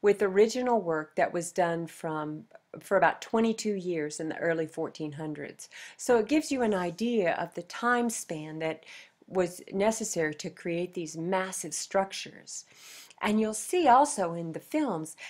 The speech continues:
that they were often located in the middle of agricultural areas. So you would have very low houses and then these massive structures, literally rising hundreds of feet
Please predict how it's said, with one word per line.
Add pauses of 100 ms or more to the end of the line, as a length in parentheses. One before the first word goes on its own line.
(120)
that
they
were
often
located
in
the
middle
of
agricultural
areas. (240)
So
you
would
have
very
low
houses (100)
and
then
these
massive
structures, (300)
literally
rising
hundreds
of
feet